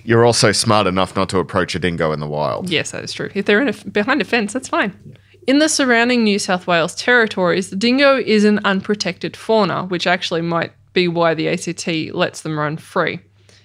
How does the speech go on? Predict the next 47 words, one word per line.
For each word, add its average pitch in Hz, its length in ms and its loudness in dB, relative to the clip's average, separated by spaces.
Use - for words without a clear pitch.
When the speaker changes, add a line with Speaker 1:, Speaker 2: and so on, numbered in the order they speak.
Speaker 2:
In 247 140 6
the 254 80 4
west 254 320 2
of 233 100 0
the 220 80 -2
state, 185 460 0
it 214 80 4
is 185 260 0
lawful 202 380 2
to 240 160 -10
destroy 190 540 2
any 208 240 2
wild 190 360 2
dogs 185 280 0
on 170 120 2
your 165 120 -2
lands, 160 420 -2
be - 120 0
they 160 120 2
dingoes 170 500 0
or 160 80 -8
ferals, 151 640 -4
and 208 140 4
any 247 220 4
dingoes 247 500 4
or 196 100 -2
part - 380 0
dingoes 185 460 2
need 208 200 4
a 302 40 -2
permit 190 420 -2
to - 100 -10
be - 80 -4
kept - 320 -10
as 175 120 -10
pets - 480 -8
as 180 260 -4
part 151 240 -2
of 185 100 -2
the 190 140 0
Wild 170 340 -2
Dog 170 240 -4
Destruction - 500 -4
Act 180 240 -2
of 180 120 -6
nineteen 160 500 -4
twenty-one. 156 680 -6